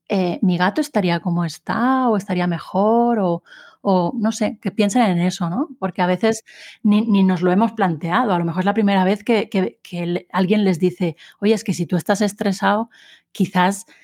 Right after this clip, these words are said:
y te desestresas, quizás le estás quitando un poquito de peso al problema emocional que tiene tu gato", ¿no? Y a lo mejor es la primera vez que lo están escuchando, Gloria, entonces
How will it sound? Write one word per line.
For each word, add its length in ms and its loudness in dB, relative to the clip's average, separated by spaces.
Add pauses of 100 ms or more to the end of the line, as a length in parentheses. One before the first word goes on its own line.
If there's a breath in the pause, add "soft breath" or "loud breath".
(340 soft breath)
y 120 2
te 80 2
desestresas, 800 0
quizás 280 -2
le 60 2
estás 220 -2
quitando 880 0
un 120 0
poquito 320 -2
de 120 0
peso 580 -2
al 440 -2
problema 420 2
emocional 420 -2
que 100 -6
tiene 260 -8
tu 160 -10
gato", 360 -4
¿no? 160 -4
Y 40 2
a 60 2
lo 100 2
mejor 200 0
es 80 0
la 80 2
primera 260 2
vez 160 0
que 80 -2
lo 40 2
están 180 0
escuchando, 540 0
Gloria, 260 0
entonces 260 -2